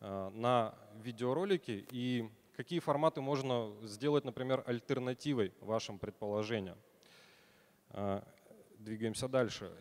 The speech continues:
И можно смотреть на это даже с другой точки зрения. Можно разделить это по, м, ну вот по воронке вашей продаж.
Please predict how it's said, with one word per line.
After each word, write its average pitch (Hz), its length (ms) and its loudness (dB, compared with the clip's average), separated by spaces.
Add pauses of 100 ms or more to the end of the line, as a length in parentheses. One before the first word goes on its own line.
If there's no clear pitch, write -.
И 110 40 -10
можно 180 360 6
смотреть 170 440 2
на 160 100 -2
это 156 160 0
даже 143 260 2
с 120 80 -8
другой 151 280 0
точки 123 300 -6
зрения. 165 360 -2
Можно 143 360 0
разделить 127 520 -2
это 127 380 -2 (880)
по, 127 360 10 (160)
м, 117 440 -4 (320)
ну 151 80 4
вот 147 120 6
по 151 80 0
воронке 147 420 6
вашей 110 300 0
продаж. 110 500 -2